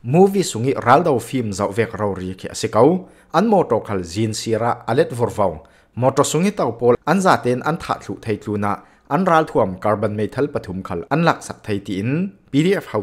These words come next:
to chuna sim pe. Kan ni min chian P D F Battalion three Poli hau ha nak thon Burmese Guerrilla Force le zero nine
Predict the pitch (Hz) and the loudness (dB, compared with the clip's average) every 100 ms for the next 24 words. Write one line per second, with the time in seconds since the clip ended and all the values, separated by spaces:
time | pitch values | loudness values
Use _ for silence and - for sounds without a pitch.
0 | 98 92 85 73 - - 71 113 131 143 | -6 -10 -10 -14 -14 -14 -2 2 4 2
1 | - _ _ _ _ - 190 185 160 196 | -8 _ _ _ _ 2 4 4 2 0
2 | 196 170 117 110 113 127 127 104 107 101 | 2 2 2 0 -4 0 -2 -2 -4 -2
3 | 101 95 - 127 117 95 98 104 - 113 | -2 -4 -4 -4 -6 -4 -4 -4 -6 -4
4 | 110 107 104 - 120 123 131 139 - _ | -4 -4 -8 -4 4 4 4 -2 -16 _
5 | - 110 175 185 160 - 113 113 110 107 | -2 2 4 2 -2 -4 -2 2 2 2
6 | - 123 117 98 92 123 - - 107 113 | 0 0 -2 -4 2 2 2 -6 -8 0
7 | 170 180 175 147 143 | 2 4 4 2 0